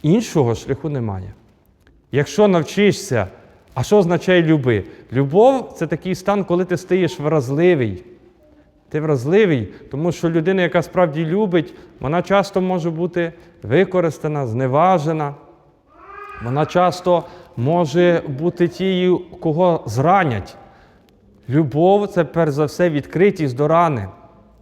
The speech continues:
Але любов — це той досвід, який нам передає Ісус Христос. І ми, збираючись у храмі, маємо тут, оце є наш корабель спасіння. До речі, що цікаво,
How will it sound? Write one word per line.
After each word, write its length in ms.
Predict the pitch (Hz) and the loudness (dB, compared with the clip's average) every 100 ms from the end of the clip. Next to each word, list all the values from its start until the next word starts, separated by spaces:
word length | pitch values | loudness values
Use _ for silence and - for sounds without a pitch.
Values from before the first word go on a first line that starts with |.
| _ _ _ _ _ | _ _ _ _ _
Але 460 | 131 139 147 143 139 | 0 2 4 4 2
любов — 720 | 139 139 123 156 185 170 - - | 0 -2 0 0 2 0 -4 -8
це 280 | 151 160 156 | -2 -2 -2
той 240 | 170 156 | -2 -2
досвід, 580 | 107 143 214 - 156 131 - - - - - - - - 113 | 2 4 4 2 -2 -4 -8 -20 -20 -20 -20 -20 -20 -12 -4
який 300 | 131 190 180 | -4 -2 -2
нам 140 | 156 | 0
передає 460 | 156 147 131 143 165 | 2 0 2 -2 -2
Ісус 240 | - 131 | -6 -12
Христос. 580 | - 120 - 92 - _ _ _ _ _ _ | -10 -12 -10 -12 -14 _ _ _ _ _ _
І 120 | 131 139 | 0 4
ми, 320 | 190 247 196 - | 4 4 0 -6
збираючись 720 | 117 151 175 180 156 - - | -4 0 4 4 2 -4 -6
у 40 | 127 | -4
храмі, 480 | 151 185 240 160 101 - _ _ _ _ _ _ | 0 0 0 -4 -8 -16 _ _ _ _ _ _
маємо 400 | 110 151 196 190 | -4 0 2 0
тут, 420 | 180 190 247 254 - - _ _ - - - - _ _ _ - | 0 -2 -4 -4 -12 -20 _ _ -20 -20 -20 -20 _ _ _ -14
оце 300 | 101 175 175 | -4 2 4
є 180 | 156 | 4
наш 220 | 175 165 - | 2 0 -2
корабель 460 | 156 143 131 196 | 0 2 2 0
спасіння. 520 | 202 - 160 135 110 | 0 -4 -2 -2 -2
До 100 | 107 | -2
речі, 220 | 131 135 131 | -2 -2 -6
що 140 | 147 | -6
цікаво, 480 | 139 - 123 117 | -6 -2 0 0